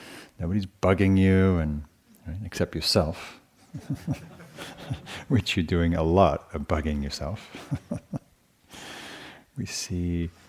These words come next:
where the source of pain really lies, right? We're often busy blaming our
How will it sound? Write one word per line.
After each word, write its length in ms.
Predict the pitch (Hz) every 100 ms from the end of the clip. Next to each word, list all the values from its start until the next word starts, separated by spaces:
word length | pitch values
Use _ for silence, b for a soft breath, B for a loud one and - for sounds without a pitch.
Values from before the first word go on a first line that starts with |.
| B B B B B
where 340 | 147 95 95 98
the 140 | 92
source 500 | - - 95 90 -
of 240 | 87 78 -
pain 460 | - 101 95 87
really 320 | 87 90 85
lies, 800 | 80 92 90 78 71 71 82 - -
right? 280 | 78 82 110 - B B B B B B B B _ -
We're 80 | 95
often 240 | - 82
busy 340 | - 90 85
blaming 540 | 78 90 87 85 82 82
our 260 | 78 78